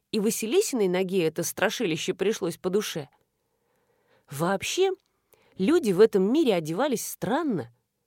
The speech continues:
жили в странных домах, ели странную еду. Все здесь было настолько не похоже на ее,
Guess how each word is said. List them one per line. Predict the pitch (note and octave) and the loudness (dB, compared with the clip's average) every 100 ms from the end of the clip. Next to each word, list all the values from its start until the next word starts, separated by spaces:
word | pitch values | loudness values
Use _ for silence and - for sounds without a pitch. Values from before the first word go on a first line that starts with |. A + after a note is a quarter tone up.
| _ _ _ | _ _ _
жили | C3+ D3 E4 A3 | -6 -2 0 0
в | |
странных | - - F#3 B3+ F3+ | -4 -4 -2 0 0
домах, | D3+ D#3 D3+ C#3 G#3 - _ _ _ _ | 0 0 0 -2 -4 -8 _ _ _ _
ели | B2+ C3+ G#3+ D3 | -4 2 2 0
странную | - E3+ F3+ E3+ E3 | -4 -2 0 -2 -4
еду. | B2+ E3 C3 E3+ F#3+ _ _ _ _ _ _ | -4 -6 -4 -6 -6 _ _ _ _ _ _
Все | - - A#3 | -12 -2 0
здесь | G3+ D3+ E3 | 2 0 -2
было | D3 A3 F#3+ | 0 2 2
настолько | D#3+ E3 - C4 G#3+ - | 2 0 -2 -2 -2 -2
не | D#3 | -6
похоже | D#3+ F#3 - A3 C#3 C3+ | -2 -4 0 -2 -2 -4
на | |
ее, | D#3 F#3+ G3+ A3+ C3+ | -4 -2 0 0 -2